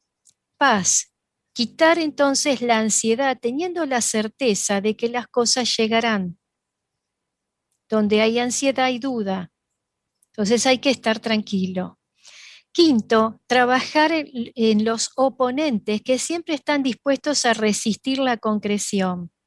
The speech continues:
Esos oponentes son internos y esos oponentes pueden ser el miedo, la vergüenza, la falta de confianza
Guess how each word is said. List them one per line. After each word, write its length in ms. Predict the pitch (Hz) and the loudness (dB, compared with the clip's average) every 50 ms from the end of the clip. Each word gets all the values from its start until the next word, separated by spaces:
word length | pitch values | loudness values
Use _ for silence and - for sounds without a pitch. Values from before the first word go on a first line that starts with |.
| _ _ _ - - - - - - - - _ | _ _ _ -20 -20 -20 -20 -20 -20 -20 -10 _
Esos 380 | - 240 - 262 254 233 - 277 | 0 0 2 2 2 2 4 2
oponentes 640 | 285 285 - 302 311 320 320 311 294 - 320 302 | 2 2 2 0 0 2 0 0 -2 -2 -2 -2
son 240 | - - 254 247 240 | -2 0 -2 -2 0
internos 800 | 262 285 285 277 - 311 277 233 214 208 208 208 226 233 - - | 0 0 -2 -2 0 2 2 2 2 0 0 -2 -2 -4 -4 -6
y 220 | 240 226 240 - - | -6 -6 -6 -4 -4
esos 340 | 285 285 - 311 294 - - | -4 -4 -2 -4 -4 -2 0
oponentes 540 | 294 285 - 294 285 277 277 269 - 302 269 - | -2 0 0 0 0 2 0 0 0 -2 -2 0
pueden 340 | - 262 262 262 262 269 254 | 0 0 2 2 0 0 -2
ser 320 | - - 254 254 262 - - | -2 0 0 0 0 0 0
el 220 | 294 302 285 247 226 | 0 0 0 0 0
miedo, 420 | 226 220 214 214 208 208 214 220 | 0 0 0 0 0 -2 -2 -2
la 180 | 233 247 254 233 | -2 -2 -2 0
vergüenza, 640 | 240 226 220 208 208 214 214 208 208 190 - 226 | -2 -4 -4 -4 -2 -2 0 0 -2 -2 -4 -2
la 140 | 226 220 220 | -2 -2 -2
falta 380 | - - 254 247 - - 220 214 | -2 -2 -2 -2 -2 -4 -4 -2
de 120 | 226 233 | -2 -4
confianza 880 | 233 - 247 247 233 - - 240 220 202 196 196 185 - - 214 214 | -4 -4 -6 -8 -8 -8 -4 -2 0 0 0 0 -2 -2 -2 -2 -2